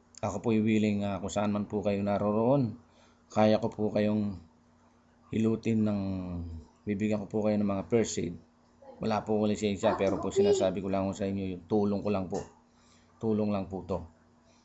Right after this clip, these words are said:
Pwede ko po kayong bigyan ng skill ng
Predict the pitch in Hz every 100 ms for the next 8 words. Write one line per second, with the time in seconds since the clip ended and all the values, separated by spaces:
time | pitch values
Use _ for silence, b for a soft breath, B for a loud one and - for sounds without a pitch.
0 | _ 104 101 107 107 101 98 98 95 98
1 | 95 90 90 87 87 87 - - - -
2 | 117 98 98 92 87